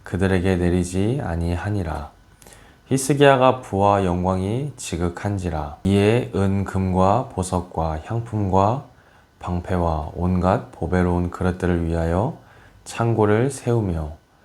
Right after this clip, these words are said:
곡식과 새 포도주와 기름의 산물을 위하여 창고를 세우며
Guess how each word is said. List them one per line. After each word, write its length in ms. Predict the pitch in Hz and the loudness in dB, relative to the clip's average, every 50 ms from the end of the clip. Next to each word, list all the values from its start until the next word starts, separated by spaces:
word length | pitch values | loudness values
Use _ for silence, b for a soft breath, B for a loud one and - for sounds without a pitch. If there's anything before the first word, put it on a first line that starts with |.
| b b b b b b b | b b b b b b b
곡식과 640 | - - 107 104 - - 127 123 - 127 127 123 123 123 | -6 -4 -4 -2 0 0 -2 0 4 4 6 6 6 4
새 300 | 120 - - 135 131 131 | 2 0 -2 -4 -4 -4
포도주와 600 | - - 143 139 139 139 139 110 98 90 85 82 80 78 78 - B B B B B B B - | -4 -6 -2 0 0 0 0 0 -2 0 0 -2 -4 -6 -8 -12 B B B B B B B -18
기름의 540 | - - 107 98 104 104 104 104 104 101 | -8 -2 0 2 4 4 4 4 2 2
산물을 580 | 101 - - 131 131 131 127 123 117 120 113 104 | 0 -2 -4 -2 0 2 4 4 4 4 4 2
위하여 540 | 95 92 92 92 90 92 95 104 127 165 - - _ _ | 2 2 2 4 4 2 2 2 0 -2 -6 -10 _ _
창고를 580 | - - - 127 131 131 120 123 123 123 120 117 | -8 -2 0 2 4 4 6 6 6 6 4 2
세우며 680 | 117 120 - 127 127 127 117 101 87 82 82 80 78 | 0 0 0 0 0 2 0 0 0 -2 -2 -4 -6